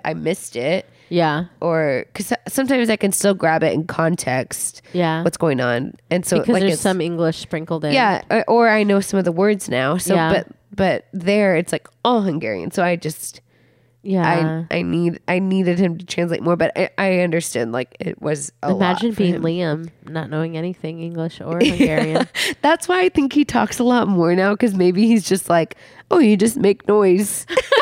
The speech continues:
Speaker 1: You just make whatever noise and people understand you.
Speaker 2: Yeah.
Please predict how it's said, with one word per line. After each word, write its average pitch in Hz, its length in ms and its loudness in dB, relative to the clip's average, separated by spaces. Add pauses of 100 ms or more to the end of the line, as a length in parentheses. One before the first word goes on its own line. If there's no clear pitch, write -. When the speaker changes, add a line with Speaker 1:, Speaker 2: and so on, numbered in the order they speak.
(680)
Speaker 1:
You 403 120 6
just - 460 -14
make 196 260 -2
whatever 214 320 2
noise 190 380 4
and 180 300 0
people 220 240 0
understand 196 520 -2
you. 190 120 -2
Speaker 2:
Yeah. 262 340 0